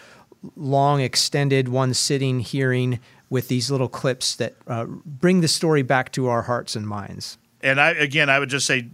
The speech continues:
Speaker 2: do make the time to listen to these Gospels from beginning to end.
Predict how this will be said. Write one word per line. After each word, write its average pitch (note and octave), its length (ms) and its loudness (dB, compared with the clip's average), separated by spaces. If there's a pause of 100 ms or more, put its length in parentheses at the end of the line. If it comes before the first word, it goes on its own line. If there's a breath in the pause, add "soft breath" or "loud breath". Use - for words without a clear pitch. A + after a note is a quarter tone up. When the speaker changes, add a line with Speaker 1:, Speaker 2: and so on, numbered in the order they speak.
(160)
Speaker 2:
do G#3 220 2
make B2+ 240 0
the A#2+ 100 -10
time A2+ 360 -2
to A#2 100 -10
listen B2 360 -4
to A#2+ 200 -4
these B2 260 -8
Gospels A#2+ 540 0
from A#2 180 -8
beginning A2+ 340 -6
to A2 80 -4
end. A2 220 -4